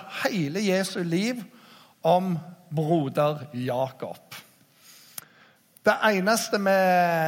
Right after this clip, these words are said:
da, altså vi må spole helt fram til etter Jesus er død, stått opp igjen, og da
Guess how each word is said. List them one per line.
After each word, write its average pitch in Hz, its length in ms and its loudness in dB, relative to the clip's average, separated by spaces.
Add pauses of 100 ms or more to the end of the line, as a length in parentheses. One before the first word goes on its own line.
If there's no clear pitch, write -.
(140)
da, 190 140 2 (280)
altså 180 160 0
vi 202 140 2
må 208 240 0
spole 180 640 0
helt 190 200 0
fram 180 400 0
til 165 460 2 (300)
etter 165 400 -2
Jesus 160 680 -2
er 135 200 -4
død, 202 340 0 (540)
stått 175 400 -2
opp 170 200 0
igjen, 131 280 -2 (140)
og 160 180 -2
da 196 140 2